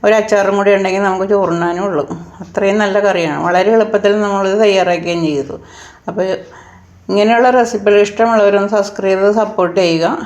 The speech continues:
എൻ്റെ ഈ റെസിപ്പി ഇഷ്ടമായാൽ ലൈക്ക് ചെയ്യുക, കമൻറ്റ് ചെയ്യുക, ഷെയർ ചെയ്യുക. സബ്സ്ക്രൈബ് ചെയ്യാത്തവർ സബ്സ്ക്രൈബ് ചെയ്തൊന്ന് സപ്പോർട്ട് ചെയ്യുക. എല്ലാവരും ഇതേപോലെ ഒന്ന് ഉണ്ടാക്കി നോക്കുക.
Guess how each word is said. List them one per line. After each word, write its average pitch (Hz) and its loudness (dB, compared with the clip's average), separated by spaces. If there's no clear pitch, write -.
എൻ്റെ 202 0
ഈ 247 2
റെസിപ്പി 226 0
ഇഷ്ടമായാൽ 214 -2
ലൈക്ക് 170 0
ചെയ്യുക, 190 2
കമൻറ്റ് 190 -2
ചെയ്യുക, 175 -2
ഷെയർ 220 2
ചെയ്യുക. 170 2
സബ്സ്ക്രൈബ് 202 2
ചെയ്യാത്തവർ 208 0
സബ്സ്ക്രൈബ് 202 0
ചെയ്തൊന്ന് 202 2
സപ്പോർട്ട് 196 -4
ചെയ്യുക. 180 0
എല്ലാവരും 214 2
ഇതേപോലെ 196 2
ഒന്ന് 214 0
ഉണ്ടാക്കി 175 0
നോക്കുക. 147 -2